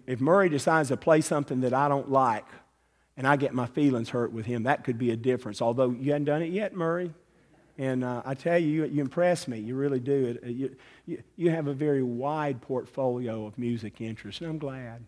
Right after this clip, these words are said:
Thank you for that. But difference could be some, something different. I, you know, I could hear, I could hear that Jeff did something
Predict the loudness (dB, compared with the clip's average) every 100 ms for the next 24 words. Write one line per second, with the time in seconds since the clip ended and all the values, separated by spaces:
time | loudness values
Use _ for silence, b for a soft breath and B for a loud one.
0 | _ -10 -10 -10 -14 -12 -12 -12 -16 _
1 | _ _ _ _ _ _ 0 0 0 -12
2 | -8 0 0 0 0 0 2 2 2 0
3 | 0 -12 -10 2 2 2 2 2 2 0
4 | 0 -2 B -2 4 4 4 0 4 4
5 | 6 2 2 2 2 2 0 6 8 8
6 | 6 2 2 -2 -2 -6